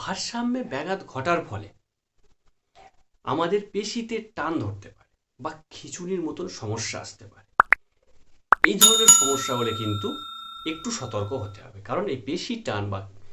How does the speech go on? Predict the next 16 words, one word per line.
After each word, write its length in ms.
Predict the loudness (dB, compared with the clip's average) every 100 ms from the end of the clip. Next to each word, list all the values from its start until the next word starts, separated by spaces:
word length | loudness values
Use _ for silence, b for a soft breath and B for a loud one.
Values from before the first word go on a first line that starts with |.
| b
খিঁচুনি, 320 | -6 -2 2 2
এটা 120 | 4 2 2 0
অন্য 200 | 4 6 6 4
কারণেও 440 | 2 2 6 10 10 8
হতে 200 | 2 -6
পারে। 160 | -10 -18 _ _ _ _ _ _ B B
তবে 140 | 0 0
এই 40 | 0
পেশি 240 | -4 -6 -4
টান 140 | -2 -2 -2
কিন্তু 280 | -4 -4 -6 -8 -14 _ -10
mainly 500 | -2 4 6 4 0 -2
আমাদের 220 | -2 -4 -6
শরীরে 220 | -4 -4
যে 40 | -4 -4
ইলেকট্রোলাইটসগুলো 720 | -4 -4 -4 -2 -4 -8 -10